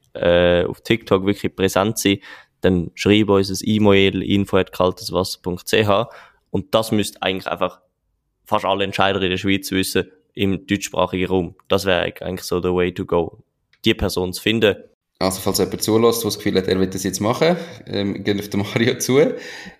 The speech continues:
Speaker 2: Ansonsten, eben, bevor mein
Speaker 1: Cool.
Speaker 2: Laptop da abkackt und ich müsste irgendwie da ewig weg das Kabel suchen.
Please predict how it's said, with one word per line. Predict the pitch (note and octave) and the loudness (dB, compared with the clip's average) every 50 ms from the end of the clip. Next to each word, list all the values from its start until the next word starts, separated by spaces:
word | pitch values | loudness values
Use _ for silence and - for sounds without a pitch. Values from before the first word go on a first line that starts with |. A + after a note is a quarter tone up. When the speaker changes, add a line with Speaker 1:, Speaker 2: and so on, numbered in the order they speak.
| _ _ - | _ _ 0
Speaker 2:
Ansonsten, | A2 G#2+ - B2 C#3 D3 - - D#3 D3+ D3 - - - | 0 2 4 4 4 4 2 2 2 2 2 2 2 2
eben, | A2+ A2 G#2 G2 | 2 2 2 0
bevor | F#2 A2 A2 - A2 A2 | 0 0 2 4 4 4
mein | A2 A2+ A2+ G#2+ G#2+ G#2+ - | 4 4 2 2 0 -2 -2
Speaker 1:
Cool. | G#2 G#2 | 0 2
Speaker 2:
Laptop | G#2 G#2+ A2+ B2 - - A2+ G#2+ - | 2 2 2 0 0 0 0 0 2
da | - G#2+ G#2+ | 4 4 4
abkackt | - - - G2 - - - - A#2 A#2 - - - - | 4 2 0 -2 -2 -4 -4 -4 -4 -4 -4 -6 -12 -10
und | - G#2 G#2 | -8 -8 -8
ich | - - - | -8 -8 -8
müsste | G#2+ G#2 - - - | -8 -8 -6 -6 -6
irgendwie | F#2 G2+ G2 F#2 F#2+ F#2 F#2 - - - - - - - | -6 -4 -4 -2 -2 -2 -2 -4 -6 -10 -14 -16 -16 -8
da | - G2 F#2 F2 - - | -6 -4 -4 -4 -6 -10
ewig | - - G2 G#2 G2+ G2 F#2 G2 | -10 -6 -4 -4 -4 -4 -4 -4
weg | F#2+ F#2 - - - | -4 -4 -4 -6 -10
das | F#2+ F#2 - | -12 -12 -8
Kabel | - - F2+ F#2+ G#2 A2 | -4 -4 -2 -2 -4 -4
suchen. | - G2+ G#2 G#2 - B2 B2 | -4 -4 -4 -2 -2 -4 -4